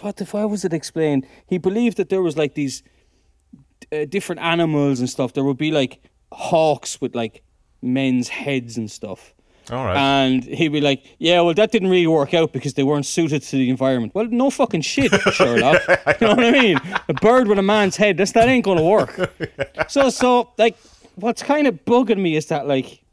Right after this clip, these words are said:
Speaker 1: but, but this happens with everyone, and, uh, like, we do it ourselves with fucking Crowley and all. It's that, like, you just kinda pick and choose the bit that you want to believe
Speaker 2: Yeah,
Speaker 1: and
Speaker 2: yeah, yeah.
Speaker 1: disregard everything else.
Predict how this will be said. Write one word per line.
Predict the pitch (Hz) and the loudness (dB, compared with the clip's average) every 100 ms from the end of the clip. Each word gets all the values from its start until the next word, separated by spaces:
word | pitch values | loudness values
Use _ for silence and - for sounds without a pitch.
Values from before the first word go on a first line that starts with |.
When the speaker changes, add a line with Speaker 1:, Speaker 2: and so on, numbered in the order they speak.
| _ _ _ _ | _ _ _ _
Speaker 1:
but, | 202 220 | -10 -4
but | 269 | -2
this | 339 - | 0 0
happens | 240 202 156 | -2 -2 -4
with | 143 | -2
everyone, | 156 131 117 | -2 -2 -4
and, | 131 | -6
uh, | 151 165 | -6 -6
like, | 165 156 | -8 -8
we | 175 170 190 214 | -10 -4 0 0
do | 170 165 120 | 0 0 0
it | - _ - - - _ _ _ _ _ - | -4 _ -20 -20 -20 _ _ _ _ _ -10
ourselves | 131 127 165 160 135 | -8 -2 0 2 0
with | 107 | -4
fucking | - 160 165 127 | -8 -8 -6 -8
Crowley | - 170 151 101 | -4 -2 -2 -2
and | 95 | -8
all. | 98 92 - _ _ - | -10 -12 -14 _ _ -10
It's | 135 - | -8 -4
that, | 143 127 - _ | -2 -2 -6 _
like, | 139 135 - _ _ _ _ _ _ _ | -6 -6 -8 _ _ _ _ _ _ _
you | 202 | -10
just | 202 240 | -6 -6
kinda | 240 214 | -4 -6
pick | - 226 208 | -4 -6 -4
and | 165 | -6
choose | 139 202 208 175 | -6 -6 -4 -6
the | - | -6
bit | 131 147 131 _ _ | -6 -4 -4 _ _
that | 135 120 | -8 -4
you | 135 | -4
want | 123 143 160 165 | -2 0 0 0
to | 143 | -2
believe | 131 117 98 85 _ _ _ _ | -4 -4 -8 -12 _ _ _ _
Speaker 2:
Yeah, | - 98 | -6 -4
Speaker 1:
and | 92 | -4
Speaker 2:
yeah, | 90 | -4
yeah. | |
Speaker 1:
disregard | 90 214 - 180 151 151 147 147 | -2 -2 0 -2 0 2 2 2
everything | 156 151 147 139 120 | 2 0 -2 -2 -2
else. | 101 95 - | -4 -10 -14